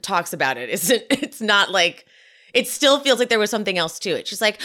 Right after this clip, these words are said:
"I was just saying, you know, for shock value, but also, like, I do, I do enjoy this. I do enjoy that she's expanding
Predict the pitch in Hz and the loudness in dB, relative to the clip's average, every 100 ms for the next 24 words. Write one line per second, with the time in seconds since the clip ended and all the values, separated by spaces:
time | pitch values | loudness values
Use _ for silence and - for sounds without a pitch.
0 | - - 466 427 440 392 349 339 302 320 | -6 2 4 4 2 2 2 2 2 0
1 | - 254 240 247 226 233 226 226 220 240 | 2 4 4 4 4 4 2 0 2 2
2 | 233 - 233 226 214 220 - - - 285 | 0 0 -2 0 -2 -2 -12 -12 0 0
3 | 254 392 381 - 277 349 403 262 208 196 | 2 0 0 -2 -2 0 -2 -4 -4 -4
4 | 160 185 135 - 208 220 247 226 208 175 | 0 0 0 -4 -4 -4 -6 -6 -6 -6
5 | 175 202 180 - - 190 185 196 190 180 | -6 -6 -8 -8 -6 -4 -4 -4 -4 -4
6 | 165 | -8